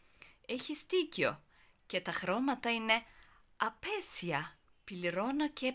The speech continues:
πάμε αλλού. Burada En sonda arkadaşlar, e, Sofya'nın adını yazmayı unutmuşum. Mutlaka her videoda,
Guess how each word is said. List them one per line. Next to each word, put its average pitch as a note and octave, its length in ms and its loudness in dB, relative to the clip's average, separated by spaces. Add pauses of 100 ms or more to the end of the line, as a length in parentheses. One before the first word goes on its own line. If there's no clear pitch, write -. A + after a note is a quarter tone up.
(100)
πάμε A3+ 320 4
αλλού. A3 560 6 (1300)
Burada C4 340 4 (1120)
En A3+ 160 4
sonda D#3+ 360 8
arkadaşlar, F#3+ 880 6 (420)
e, C#3+ 540 6
Sofya'nın G#3+ 480 2
adını E3+ 280 4
yazmayı D3+ 500 8
unutmuşum. B3+ 640 4 (140)
Mutlaka D3 500 6
her F3 240 6
videoda, D3+ 540 4